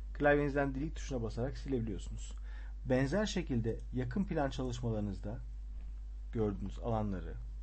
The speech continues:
işaretleyerek kolaylıkla silebilirsiniz.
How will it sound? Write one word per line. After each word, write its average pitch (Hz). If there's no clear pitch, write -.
işaretleyerek 123
kolaylıkla 139
silebilirsiniz. -